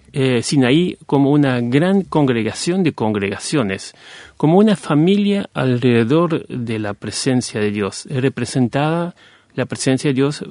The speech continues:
por el tabernáculo en el medio. El rey era Dios mismo. No había gobierno central para la, controlar la co-, economía. Lo religioso no estaba controlado por un gobierno central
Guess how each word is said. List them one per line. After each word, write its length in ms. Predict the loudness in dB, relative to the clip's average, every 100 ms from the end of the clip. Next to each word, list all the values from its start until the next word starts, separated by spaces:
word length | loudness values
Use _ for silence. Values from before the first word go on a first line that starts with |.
| -8
por 140 | -4 -2
el 120 | -2
tabernáculo 680 | -2 -2 0 0 -2 -4 -2
en 60 |
el 120 | 0
medio. 440 | 0 0 -2 -8 -14 _ -20 -20 _ _
El 260 | 2 2 4
rey 400 | 4 2 0 -2
era 180 | 0 2
Dios 200 | 4 4
mismo. 460 | 2 2 -4 -8 _ -20 -20 -20 -8 2
No 180 | 4
había 240 | 6 4 4
gobierno 500 | 4 6 6 4 0
central 640 | 2 0 0 -4 -2 -4
para 360 | -6 -6 -4 -8
la, 220 | -10 -10
controlar 520 | -2 -2 0 -2 0 -2
la 120 | -4
co-, 180 | -6 -4
economía. 720 | -4 0 2 4 4 2 -2 -12 -20 -20 -2
Lo 200 | 4 4
religioso 580 | 4 2 2 -2 0 2
no 180 | 4 2
estaba 400 | -2 -4 -2 -2
controlado 600 | 0 0 0 0 0 0
por 160 | 0
un 120 | 2 2
gobierno 440 | 2 2 2 0
central 760 | -2 -4 -4 0 0 2 -2